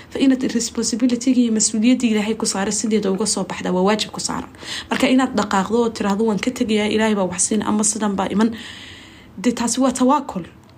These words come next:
Waa, waa, waa, waa isdhigasho ee maaha tawakkul. Tala saarasho maaha. Marka isdhigashadaasaa la inoo diiday. Waxaa layna rabaa inaynu cibaadadii ku dadaalno, oo soonkii ku dadaalno, oo aynu sadaqadii ku dadaalno, oo aynu Ilaahay u dhowaano, oo aynu dadaalno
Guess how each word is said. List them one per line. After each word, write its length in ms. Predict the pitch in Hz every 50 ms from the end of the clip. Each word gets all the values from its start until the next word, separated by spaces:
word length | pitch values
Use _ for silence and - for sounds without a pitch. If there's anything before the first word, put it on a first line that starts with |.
| - - - - - -
Waa, 240 | 208 214 202 190 -
waa, 240 | 196 214 196 170
waa, 300 | - 190 226 220 - - -
waa 160 | 190 220 -
isdhigasho 560 | - - - - 214 202 196 202 190 - 277 -
ee 60 | 240 233
maaha 280 | 226 220 202 190 214
tawakkul. 440 | 208 - 185 185 185 - - - - - - - -
Tala 200 | - 180 170 180
saarasho 400 | - - 170 170 165 - - 202
maaha. 360 | 185 151 139 - - - - - - - - - - - - - - - - - - - -
Marka 260 | 262 254 254 226 - - - -
isdhigashadaasaa 720 | - - - 247 240 247 233 - 294 269 269 220 - - 214
la 80 | 190 196
inoo 220 | 208 208 220 240
diiday. 220 | 233 240 240 233 233
Waxaa 220 | 226 226 - 226 214
layna 180 | 214 208 202
rabaa 220 | 202 196 190 196 -
inaynu 320 | 226 233 220 208 196 185
cibaadadii 420 | 196 196 208 196 196 220 208 214
ku 120 | 208 - 220
dadaalno, 480 | 190 - 190 190 185 185 190 202 190 -
oo 80 | 220 208
soonkii 380 | - - 220 208 190 220 208
ku 100 | 208 -
dadaalno, 420 | 196 196 185 180 190 185 185 208 -
oo 60 | -
aynu 140 | 214 208 190
sadaqadii 480 | 196 - 190 190 196 - 226 190 196
ku 140 | 190 - 220
dadaalno, 440 | 196 202 196 185 190 190 196 202 214 208 - - - - - - -
oo 40 |
aynu 140 | 240 233 220 -
Ilaahay 300 | 220 226 233 208 208 214
u 80 | - 220
dhowaano, 560 | 190 - 208 196 190 196 196 196 196 202 208 214
oo 160 | - 220 -
aynu 260 | - 220 214 214 214 180
dadaalno 600 | - 220 214 208 202 202 202 196 196 214 240 247